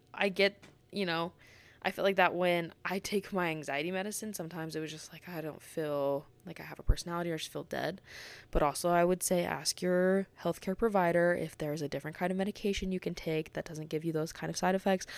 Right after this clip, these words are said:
I'm not a doctor. I don't have Weston right next to me, so uh, I don't know what to say. But stay safe and do what you think is best. <laughs> All right, next question.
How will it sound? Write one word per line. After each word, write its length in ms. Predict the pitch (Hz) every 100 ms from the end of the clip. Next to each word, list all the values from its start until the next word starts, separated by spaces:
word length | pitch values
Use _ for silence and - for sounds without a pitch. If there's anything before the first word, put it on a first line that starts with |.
| - -
I'm 80 | 165
not 100 | 156
a 60 | 156
doctor. 420 | 190 185 196 190
I 80 | 156
don't 120 | 143
have 120 | 143
Weston 320 | 156 175 175
right 140 | 175 165
next 200 | 175 -
to 40 |
me, 100 | 165
so 360 | - 143 143 147 - - - - -
uh, 380 | - 311 302 294
I 160 | 262 -
don't 120 | 180
know 60 | 180
what 80 | 196
to 60 |
say. 460 | 180 165 143 135 185 - - - - _ _ - _ _ - - - -
But 360 | - 180 151 - _ _ - -
stay 240 | - 127 151
safe 400 | - 69 - - -
and 680 | 160 147 139 113 117 - - - - - - -
do 160 | 233 277
what 180 | 294 277
you 220 | 208 220
think 300 | - 196 -
is 160 | 180
best. 520 | 175 190 - - - - - - _ - _ _ -
<laughs> 680 | - - - - - -
All 80 | 214
right, 180 | 214 185
next 180 | 202 202
question. 500 | 214 202 - 151